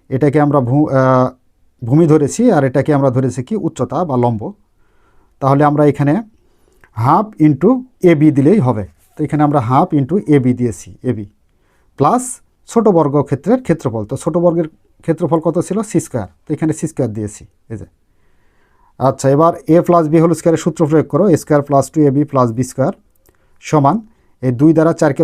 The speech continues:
ভাগ করেছি, দুই দুগুণ চার, তাহলে এখানে থাকে টু আর এখানে থাকে এবি, টু এ বি প্লাস সি স্কয়ার আছে, সি স্কয়ার। উভয় পক্ষ থেকে আমরা কি করব? টু এ বিটা অপসারণ করব বা বাদ দেব। তাহলে থাকবে কি?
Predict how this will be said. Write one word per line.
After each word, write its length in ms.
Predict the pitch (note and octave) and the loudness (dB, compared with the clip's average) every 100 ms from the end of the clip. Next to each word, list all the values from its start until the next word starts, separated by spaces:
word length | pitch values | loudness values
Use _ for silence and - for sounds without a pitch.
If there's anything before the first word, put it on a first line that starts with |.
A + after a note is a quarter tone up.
| C3 | 0
ভাগ 100 | C#3+ C#3+ | -2 -2
করেছি, 240 | C3 - | -4 -4
দুই 160 | F3 C3+ | -2 -2
দুগুণ 200 | B2+ B2 B2 - | 0 -2 -2 -2
চার, 160 | B2+ E3+ _ _ | -2 -2 _ _
তাহলে 160 | B2+ C3 | -4 -2
এখানে 160 | B2+ C3+ B2+ | -2 -4 -6
থাকে 160 | B2 B2+ - | -6 -6 -4
টু 80 | A3 | -2
আর 120 | F3+ B2+ | -2 -4
এখানে 180 | B2+ B2 | -6 -6
থাকে 160 | A2+ E3+ B2+ | -6 -4 -4
এবি, 160 | G#2 G2 _ _ _ | -4 -10 _ _ _
টু 80 | A#3 | 2
এ 120 | C3 G2+ | 2 0
বি 80 | G2+ _ _ - | -8 _ _ -4
প্লাস 200 | D3 G#3+ - | -2 -2 -4
সি 80 | D#3 | -4
স্কয়ার 240 | - B2+ | -2 -2
আছে, 120 | - F#3 | -2 -6
সি 80 | - - | -8 -10
স্কয়ার। 200 | - - _ _ _ _ _ _ - C#3+ | -12 -20 _ _ _ _ _ _ -4 0
উভয় 300 | C3+ G3+ A#3 - _ _ _ _ _ _ _ _ _ _ - | 2 2 0 -6 _ _ _ _ _ _ _ _ _ _ -2
পক্ষ 220 | E3 - G3 E3+ | -2 0 -2 0
থেকে 200 | D3 F#3 B3+ - B2 | 2 0 -2 -6 -4
আমরা 160 | C3+ C3 | -2 -2
কি 80 | C#3+ | -2
করব? 120 | D3+ G#3+ G#3 | -2 0 2
টু 60 | |
এ 160 | E3+ D3 C3 | 4 4 2
বিটা 260 | C3+ E3+ B3+ - _ _ _ | 0 0 -2 -6 _ _ _
অপসারণ 440 | F3 F3 D#3+ E3+ C#3+ | -2 0 2 2 0
করব 140 | B2+ A2+ A2 | -2 -4 -2
বা 60 | A#2 | 0
বাদ 220 | C#3+ D#3+ C3 | 2 2 0
দেব। 120 | G#2 F#2+ _ _ _ _ _ - | -2 -6 _ _ _ _ _ -4
তাহলে 220 | C#3 D#3 D#3 | 0 0 0
থাকবে 200 | D#3 | 0
কি? 60 | D#3 | 2